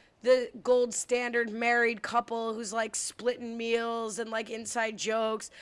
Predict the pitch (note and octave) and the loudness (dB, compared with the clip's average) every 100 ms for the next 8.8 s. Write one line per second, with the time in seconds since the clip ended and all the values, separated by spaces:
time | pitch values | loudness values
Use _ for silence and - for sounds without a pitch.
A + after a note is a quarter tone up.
0 | - - A#3 A3+ - A3+ A3+ G#3+ A#3 A#3 | -12 0 0 2 0 0 -2 0 2 2
1 | A3+ A3+ A3+ A#3 A3 A#3 A3 A3 G#3+ A3+ | 2 0 -2 -2 0 0 0 0 -2 -2
2 | G#3+ A3 A3 G#3+ - G#3 G#3+ G#3+ G#3+ G#3 | -2 0 0 -2 -8 -4 -2 0 0 -2
3 | A3 G#3+ G#3+ G#3 G3+ G#3 G#3 G#3 F#3+ - | -4 -4 -4 -4 -2 -2 -2 -4 -6 -14
4 | - - _ - A#3 C#4 C4+ B3 B3 B3 | -20 -20 _ -10 4 6 6 4 4 2
5 | A#3+ A#3 B3+ - A#3 A3+ A#3 - A#3 A#3 | 0 0 -2 -2 -6 -6 -6 -2 -2 -2
6 | - A3+ A3+ A3+ G#3+ G3+ G#3+ - G3+ F#3+ | -4 -2 0 -2 -2 -4 -6 -2 -2 -2
7 | G#3 G3 - G3+ G3+ G#3 G3+ E3+ F#3 G#3 | -2 -2 0 -2 0 -2 -4 -6 -4 -2
8 | G3+ F#3+ F3 - A#3 A3 - | -2 -4 -10 -4 -2 -2 -6